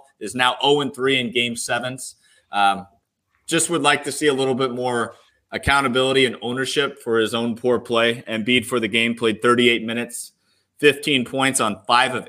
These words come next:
eighteen shooting, which is horrendous. Oh of four from three, uh, four turnovers. I mean, just didn't do much out there. Credit to Boston's defense, but,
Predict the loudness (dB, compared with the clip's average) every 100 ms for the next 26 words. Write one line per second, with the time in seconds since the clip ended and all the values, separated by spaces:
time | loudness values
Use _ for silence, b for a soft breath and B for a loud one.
0 | -6 -6 -6 -6 -6 -6 -4 -2 -2 -4
1 | -6 -8 -6 -4 -2 0 0 -2 -6 -2
2 | 2 2 2 0 -2 -2 -8 -4 2 4
3 | 4 0 b b b b -10 -8 -6 2
4 | 4 4 2 2 4 2 2 0 -2 -8
5 | -10 -8 -4 -4 -2 -4 0 0 0 -2
6 | 2 2 2 4 2 2 0 0 -2 -2
7 | 2 2 2 -2 -2 -4 -4 2 2 0
8 | -8 -8 -4 -4 -4 -6 -6 -4 -4